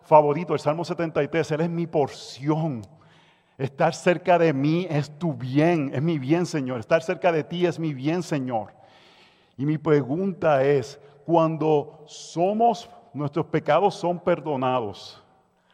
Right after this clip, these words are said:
¿anhelamos realmente la presencia del Señor?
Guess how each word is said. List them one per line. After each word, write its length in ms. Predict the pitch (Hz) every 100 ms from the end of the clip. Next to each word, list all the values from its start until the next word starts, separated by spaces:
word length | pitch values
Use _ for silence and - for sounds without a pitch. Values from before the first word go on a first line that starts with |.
| _ _ _
¿anhelamos 960 | 147 151 151 147 135 151 196 220 190 -
realmente 640 | 170 175 175 175 180 185
la 120 | 180
presencia 420 | 175 165 165 170
del 100 | 170
Señor? 380 | 170 165 175 170